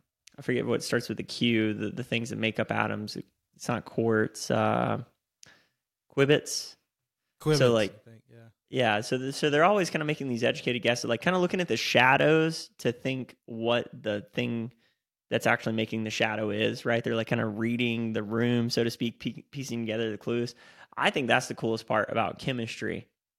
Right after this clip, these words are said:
Speaker 1: back in the day when they're, like,
Speaker 2: Mm-hmm.
Speaker 1: isolating the active ingredient or the active compound in things.
Speaker 2: The
Speaker 1: Around
Speaker 2: craziest ones to me is when they're like, "Okay, I know this amount of this thing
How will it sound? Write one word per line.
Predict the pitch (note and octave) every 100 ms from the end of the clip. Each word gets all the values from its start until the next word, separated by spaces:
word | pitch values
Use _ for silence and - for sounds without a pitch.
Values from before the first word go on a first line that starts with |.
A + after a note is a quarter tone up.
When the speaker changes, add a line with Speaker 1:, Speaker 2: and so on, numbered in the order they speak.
| _
Speaker 1:
back | A#2 G#2+ A#2
in |
the | A2+
day | A2 A2+ G#2 B2+ D3 _ -
when | A#2
they're, | A2
like, | G#2+ -
Speaker 2:
Mm-hmm. | C3+ C3
Speaker 1:
isolating | C3+ - B2 B2 A#2+ A#2+ A#2+ B2 _ _ _ _ _ _ -
the | A2 A2 A2 A2 - _ _ _ _ _
active | C#3 B2+ - B2
ingredient | A#2 A2+ - _ _ B2 B2 B2+ B2 -
or | G#2+
the | -
active | A#2+ B2+ A2+ -
compound | A#2+ A#2+ C3+ B2+ C3
in | C3
things. | C3+ C3+ C3+ C#3 - _ _ _ _ _ _ -
Speaker 2:
The | -
Speaker 1:
Around | D#3 E3
Speaker 2:
craziest | - D3
ones | D#3 C#3
to | -
me | C3 C3
is | A#2+ A#2
when | B2
they're | B2 B2
like, | A#2 A#2 -
"Okay, | C#3 C#3+ C3
I | A#2
know | C3 E3 E3+
this | B2+ C3 F3+ -
amount | C#3+ B2 B2 -
of | A#2+ A2+
this | C#3+ -
thing | A2+ A2 G2